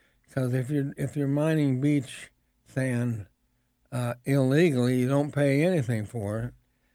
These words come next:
And beach sand is the easiest possible sand to, to, all you need is a backhoe and a truck, and you, and you got a truckload of sand in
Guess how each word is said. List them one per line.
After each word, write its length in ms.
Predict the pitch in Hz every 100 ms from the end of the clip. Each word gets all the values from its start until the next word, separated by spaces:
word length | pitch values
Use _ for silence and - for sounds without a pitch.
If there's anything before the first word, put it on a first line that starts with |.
| _ _ -
And 320 | 143 131 131
beach 200 | 156 180
sand 380 | - 151 147 131
is 180 | 123 120
the 100 | -
easiest 600 | 190 214 202 156 135 -
possible 520 | 147 147 - 127 117
sand 400 | 110 143 123 120
to, 300 | 113 113 117 -
to, 300 | - 117 - 123
all 180 | 147 156
you 140 | 131
need 280 | 131 143 139
is 140 | 113
a 60 | 110
backhoe 760 | 107 123 135 135 120 113 110 - _ _ _ _ _
and 160 | 123
a 80 | 120
truck, 380 | 107 143 139 -
and 160 | 123 113
you, 100 | 117
and 280 | 120 123 120
you 80 | 120
got 220 | 131 135
a 80 | 113
truckload 520 | - 139 - 127 120
of 100 | 113
sand 360 | 139 127 123
in 220 | 117 110